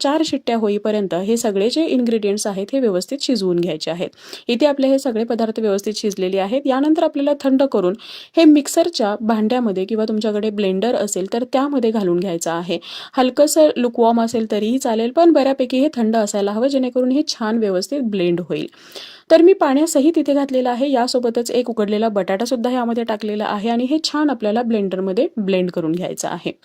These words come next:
ब्लेंड झालेली ही जी काही प्युरी आहे, ही आपल्याला आता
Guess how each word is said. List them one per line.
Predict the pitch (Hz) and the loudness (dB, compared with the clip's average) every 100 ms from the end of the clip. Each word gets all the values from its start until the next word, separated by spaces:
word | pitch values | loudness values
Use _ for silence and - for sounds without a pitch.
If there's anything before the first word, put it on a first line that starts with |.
| _ - - - - | _ -20 -20 -20 -2
ब्लेंड | 233 285 359 403 | 4 6 6 6
झालेली | 330 311 311 | 4 4 4
ही | 277 | 2
जी | 277 | 2
काही | 285 285 | 0 0
प्युरी | 247 233 226 | -2 0 0
आहे, | 202 214 | 0 -2
ही | 247 | 0
आपल्याला | 294 226 190 | 0 0 -2
आता | 196 | -2